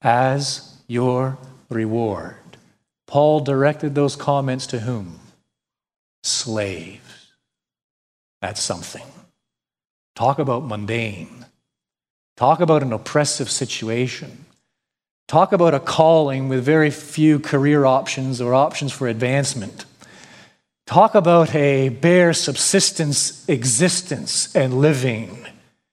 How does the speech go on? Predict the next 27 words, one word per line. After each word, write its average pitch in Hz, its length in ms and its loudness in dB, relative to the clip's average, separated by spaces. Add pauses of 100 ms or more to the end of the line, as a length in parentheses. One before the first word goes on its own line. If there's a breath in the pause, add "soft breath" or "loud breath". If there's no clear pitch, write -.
(600)
And 135 220 0
yet 131 200 2
in 131 100 -2
the 127 100 2
light 135 320 4
of 160 140 0
eternity, 143 800 -2 (800)
when 131 280 2
we 131 120 2
perform 160 680 2
the 135 100 0
most 127 320 0
mundane, 139 880 0
seemingly 147 800 0
trivial, 117 720 -2
seemingly 143 760 0
insignificant 143 1160 -2
tasks 151 720 -2
in 123 220 -6
life, 127 680 -2
we 127 100 -2
perform 156 840 2
them 185 260 2
and 139 240 -2
we 131 140 -2
do 151 380 2
them 120 340 -4